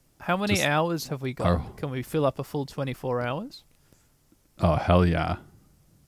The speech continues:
Speaker 2: Surely,
Speaker 1: Yeah, we
Speaker 2: Daniel.
Speaker 1: probably can. Oh, yeah, wait. What episode are we up to? Like, forty-eight or something?
Speaker 2: We are,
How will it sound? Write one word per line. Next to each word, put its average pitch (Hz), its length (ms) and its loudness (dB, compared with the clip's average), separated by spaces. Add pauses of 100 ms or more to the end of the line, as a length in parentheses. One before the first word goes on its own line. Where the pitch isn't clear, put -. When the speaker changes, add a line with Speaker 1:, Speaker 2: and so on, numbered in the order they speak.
(220)
Speaker 2:
Surely, 85 560 2
Speaker 1:
Yeah, - 220 -4
we 85 60 2
Speaker 2:
Daniel. 80 260 2
Speaker 1:
probably 80 220 2
can. 107 260 -12 (600)
Oh, 196 120 6
yeah, 202 240 6
wait. 180 260 4
What 190 200 2
episode 190 300 0
are - 40 -2
we 190 100 2
up 190 100 0
to? 240 140 -6
Like, 143 300 2
forty-eight 160 580 0
or 170 100 0
something? 190 360 -6 (880)
Speaker 2:
We 113 240 4
are, 101 580 6